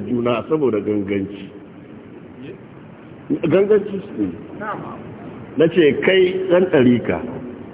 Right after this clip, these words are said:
hukuncin da ƴan izala ke ma kai mushriki ne, don Allah kai mushriki ne, zai ce a'a.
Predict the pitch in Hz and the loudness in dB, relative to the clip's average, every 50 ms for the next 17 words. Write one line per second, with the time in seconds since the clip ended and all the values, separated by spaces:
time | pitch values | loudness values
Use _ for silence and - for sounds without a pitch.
0 | - - - - - 180 - - 196 190 190 - 160 147 131 127 - - 151 143 | -18 -18 -2 2 2 4 6 6 6 6 6 4 4 6 6 4 4 4 2 2
1 | - 139 123 127 131 127 123 117 104 113 117 127 120 110 117 - 117 117 120 127 | 4 4 4 6 6 6 6 6 6 6 4 6 4 4 4 4 4 4 4 2
2 | 123 - 135 113 104 - - 107 101 95 92 92 117 139 135 156 156 151 139 123 | 2 4 2 2 2 0 0 0 0 0 0 0 -2 0 2 2 2 4 4 4
3 | - 143 160 160 147 151 139 120 - - 123 117 104 98 110 147 151 - 123 117 | 4 2 2 2 4 2 2 2 2 2 0 0 0 2 0 0 0 0 0 -2
4 | 127 120 101 95 | -2 -2 -4 -6